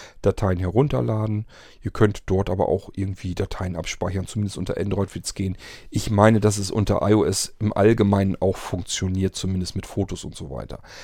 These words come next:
Das aber nur ohne Gewähr, ich hab's nicht ausprobiert. Ähm, das heißt, dieser Speicher, ja,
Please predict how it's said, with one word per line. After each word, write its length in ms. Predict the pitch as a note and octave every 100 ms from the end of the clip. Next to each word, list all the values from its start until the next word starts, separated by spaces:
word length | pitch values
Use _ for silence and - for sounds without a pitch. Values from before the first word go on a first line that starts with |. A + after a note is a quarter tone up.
| - - -
Das 200 | A2 -
aber 260 | - G2+
nur 280 | F#2+ G2+ F#2+
ohne 160 | F#2 F#2+
Gewähr, 240 | F#2 F#2+
ich 100 | F2+
hab's 200 | - -
nicht 180 | F#2+ -
ausprobiert. 720 | E2 - - F#2+ - - - - - _ - - - - - - - - - - -
Ähm, 460 | A#2 A#2 A#2+ B2 A#2+ - _ -
das 180 | C#3+ -
heißt, 260 | E3+ - -
dieser 100 | A#2
Speicher, 680 | - G#2+ C#3+ F3 F#3+ G3 -
ja, 680 | A2 F2 G2+ G#2+ C#3+ E3